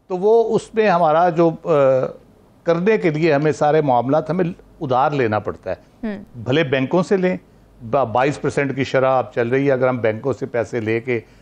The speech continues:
Speaker 1: काम चलाएंगे अपना, तो आप देखिए आपको रिटर्न क्या करना पड़ेगा। आपके हर साल नया फिगर आता है, हर गवर्नमेंट के साथ नया फिगर आता है कि इतने हज़ार अरब के मकरूज हो गए। फिर इंटरनेशनल आपका पेमेंट्स का सिलसिला आता है, उसमें हमें उसके लिए, अ,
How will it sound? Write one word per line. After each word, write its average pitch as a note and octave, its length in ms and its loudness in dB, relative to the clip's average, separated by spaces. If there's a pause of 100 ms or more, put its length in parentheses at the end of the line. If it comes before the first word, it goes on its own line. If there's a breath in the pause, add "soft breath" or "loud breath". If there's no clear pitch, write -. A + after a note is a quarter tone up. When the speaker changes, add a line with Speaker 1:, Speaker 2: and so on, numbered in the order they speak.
(160 soft breath)
Speaker 1:
काम B2+ 220 0
चलाएंगे A#2 460 0
अपना, A2+ 400 -4 (220 soft breath)
तो C3 80 -2
आप B2 100 0
देखिए A#2+ 280 -2
आपको B2+ 240 -2
रिटर्न A#2+ 380 0
क्या A2 180 0
करना G2+ 320 -4
पड़ेगा। A2+ 340 0
आपके B2+ 240 -2 (440 loud breath)
हर C#3 100 0
साल C#3 300 -2
नया C#3 180 2
फिगर B2+ 340 0
आता G#2+ 240 0
है, A2 120 2
हर B2+ 120 0
गवर्नमेंट C3 320 -2
के C3 40 -4
साथ C#3 140 2
नया C#3+ 220 0
फिगर A#2+ 280 -2
आता G#2+ 220 -2
है B2+ 140 -8 (300 soft breath)
कि F3+ 160 -8
इतने G3+ 400 -2
हज़ार C3+ 400 2
अरब C3 300 0
के C3 80 2
मकरूज A2 400 -4
हो F#2 120 -2
गए। F2 140 -8 (380 soft breath)
फिर G3+ 100 2
इंटरनेशनल E3+ 640 0
आपका B2 360 0
पेमेंट्स A2+ 420 -2
का A2+ 100 -2
सिलसिला G#2 440 -4
आता F2+ 200 -4
है, D3 60 -4
उसमें F#3+ 300 -4
हमें F#3 240 0 (440 soft breath)
उसके - 260 -2
लिए, G3 340 2
अ, - 80 -10